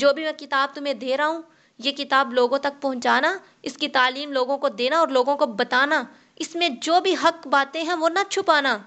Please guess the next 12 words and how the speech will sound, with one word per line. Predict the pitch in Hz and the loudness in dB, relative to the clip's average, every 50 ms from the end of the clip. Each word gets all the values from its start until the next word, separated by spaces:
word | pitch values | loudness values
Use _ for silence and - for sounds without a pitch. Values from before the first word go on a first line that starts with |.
| _ _ _ _ _ _ _ _ _ _ _ _ _ _ _ _ | _ _ _ _ _ _ _ _ _ _ _ _ _ _ _ _
لیکن | - 247 262 294 311 302 311 294 277 - | -8 -2 0 0 0 0 -2 -6 -4 -2
انہوں | 294 294 277 269 285 285 | -2 -2 0 2 2 2
نے | 277 254 247 220 | 2 2 0 0
رب | 226 262 277 240 254 - | 2 0 -2 -2 -2 -4
کے | 262 226 | -6 -4
وعدے | 220 233 233 247 233 277 269 | 0 0 0 0 0 0 -2
کو | 269 262 247 247 - - | 0 -2 -4 -4 -4 -2
توڑ | - 302 339 381 415 403 | 2 4 4 4 4 4
دیا | 403 392 392 415 415 392 - - - _ _ _ _ _ _ _ _ _ _ _ _ _ _ _ _ _ _ _ _ _ _ _ _ _ - | 2 2 4 4 4 4 2 -2 -12 _ _ _ _ _ _ _ _ _ _ _ _ _ _ _ _ _ _ _ _ _ _ _ _ _ 0
اور | 262 262 233 208 | 2 2 2 0
بہت | 226 277 254 302 285 - - - | 0 0 0 0 -2 -2 -2 -2
ہلکی | 302 330 320 320 - 285 | -2 -2 -2 -4 -8 -10